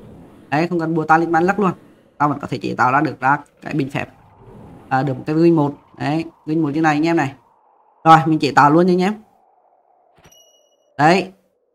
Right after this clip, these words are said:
ta có thể chế tạo được một win một. Và win một này sẽ là random nha anh em. Nó sẽ là ra bất kỳ. Chúng ta không biết được là nó sẽ ra win một gì đâu. Và ộp có luck hay không, chúng ta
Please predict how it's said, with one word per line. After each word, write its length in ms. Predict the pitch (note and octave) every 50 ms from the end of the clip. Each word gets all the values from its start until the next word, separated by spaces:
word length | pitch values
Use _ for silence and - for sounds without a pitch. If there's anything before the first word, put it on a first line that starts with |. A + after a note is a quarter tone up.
| _ _ _
ta 160 | C#3+ D3+ D#3
có 120 | D3+ - - -
thể 140 | C3 B2
chế 160 | B2 B2 B2 -
tạo 160 | A#2+ B2+ B2+
được 120 | B2+ B2+
một 80 | C3 B2 C#3
win 140 | D#3+ E3+
một. 200 | E3 D3+ D3 D3 -
Và 340 | - E3 D#3+ D#3+ E3 E3+ F3+
win 200 | F#3 F#3 F#3+ F#3
một 200 | E3+ D3+ D3+ -
này 160 | E3+ E3 E3
sẽ 140 | E3 E3+ C#3
là 180 | C3 C#3 C#3 C#3
random 360 | D#3+ F3 F#3 G#3 G#3 A3 A3
nha 80 | G#3+
anh 100 | G#3 G#3
em. 120 | G3 G#3+ A#3 - _ _ _ _ _ _ _ _ _ _ _ _ _
Nó 140 | _ _ -
sẽ 140 | - C#3 B2+
là 80 | B2+
ra 140 | C3 D3+ E3
bất 180 | G3 G3 F#3+ -
kỳ. 280 | G3+ F3 D#3 B2 - -
Chúng 120 | - - -
ta 100 | D3 D3+
không 200 | F#3 F#3 F#3+ G3
biết 180 | A3+ A#3 A3+
được 220 | G3 D#3+ D3 - D3
là 100 | C#3 C3+
nó 140 | - -
sẽ 180 | - - B2+ B2+
ra 160 | - C#3+ D#3+
win 200 | D#3+ E3+ F3+ F3
một 160 | E3 D3+ D3
gì 200 | D#3 E3+ F3 E3+
đâu. 220 | F3+ F#3+ F#3+ F#3 F#3+ - - _
Và 100 | - C#3+
ộp 240 | C#3+ - - D3+ C#3+ - -
có 80 | - D3
luck 160 | F3+ F#3 F3+
hay 80 | F#3+ F3+
không, 180 | G#3+ G#3 F#3 F#3+ - - _
chúng 80 | - -
ta 80 | C#3